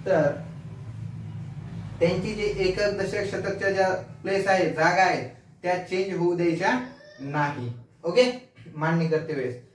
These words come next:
एकाखाली एकच संख्या ची मांडणी करायची. मग मांडणी केल्याच्या नंतर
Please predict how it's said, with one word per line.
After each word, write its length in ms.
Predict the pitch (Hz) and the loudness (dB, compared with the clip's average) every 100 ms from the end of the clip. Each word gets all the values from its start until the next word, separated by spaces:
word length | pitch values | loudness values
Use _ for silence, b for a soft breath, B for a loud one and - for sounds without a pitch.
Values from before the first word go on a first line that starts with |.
| _ | _
एकाखाली 540 | 170 175 180 180 185 170 | -6 -4 0 0 2 2
एकच 220 | 175 170 | 0 -2
संख्या 340 | 165 165 170 - - _ - | -2 0 -2 -2 -14 _ -16
ची 160 | 151 175 | -6 -2
मांडणी 360 | 165 151 165 - | 0 2 0 2
करायची. 480 | - 123 120 120 - - 175 | 2 2 -2 -6 -10 -14 -10
मग 280 | 185 185 165 | -6 -4 -2
मांडणी 340 | 160 196 214 | 0 0 0
केल्याच्या 400 | 208 202 196 208 | 0 0 0 0
नंतर 480 | 175 190 220 170 | 0 -2 2 4